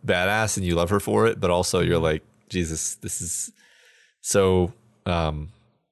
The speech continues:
Speaker 1: par for the course," <laughs> isn't it?
Speaker 2: Sure, sure, sure, sure.
Speaker 1: Yeah. Uh, so, uh,
Speaker 2: <sighs> Here we go. <laughs>
Speaker 1: I like, s-, um, we just, she, she just kinda tosses this in here.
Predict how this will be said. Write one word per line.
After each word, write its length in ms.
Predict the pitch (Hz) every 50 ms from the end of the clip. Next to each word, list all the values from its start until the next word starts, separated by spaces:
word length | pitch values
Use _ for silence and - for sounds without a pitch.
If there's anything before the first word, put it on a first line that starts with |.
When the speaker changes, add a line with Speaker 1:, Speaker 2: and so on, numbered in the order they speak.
| _ -
Speaker 1:
par 160 | - 87 82
for 100 | - -
the 80 | 82 78
course," 460 | - - 95 85 80 - - - -
<laughs> 60 | -
isn't 140 | 92 90 87
it? 140 | 92 92 - - - - - - - - - -
Speaker 2:
Sure, 300 | - - 139 113 110 -
sure, 200 | - - 123 104 104
sure, 180 | - 127 110 110
sure. 260 | - 110 113 107 - _ _ _ _ - - - - - - - - - - _ _ _ _ _ - -
Speaker 1:
Yeah. 280 | - - - - - - - _ _ _ _ -
Uh, 220 | 98 92 90 90
so, 380 | 87 - - 104 98 95 92 -
uh, 420 | - - 90 87 87 85 85 80 - -
Speaker 2:
<sighs> 100 | - -
Here 100 | - 143
we 100 | 147 147
go. 220 | 151 143 120 117 120 -
<laughs> 100 | - -
Speaker 1:
I 100 | 294 185
like, 240 | 180 196 202 208 -
s-, 340 | - 226 - - - - - _ _ _ - -
um, 460 | - 98 92 87 85 82 82 80 82 - - _ _ _ _ _ _ _ - - _ _ -
we 80 | 107 104
just, 260 | 110 123 - - -
she, 160 | - 135 127
she 240 | 113 - - - 120
just 180 | 120 123 127
kinda 160 | - 151 131 110
tosses 360 | - 120 113 117 - 117 92
this 200 | 95 104 104 - 120
in 80 | 117
here. 280 | 123 120 117 117 117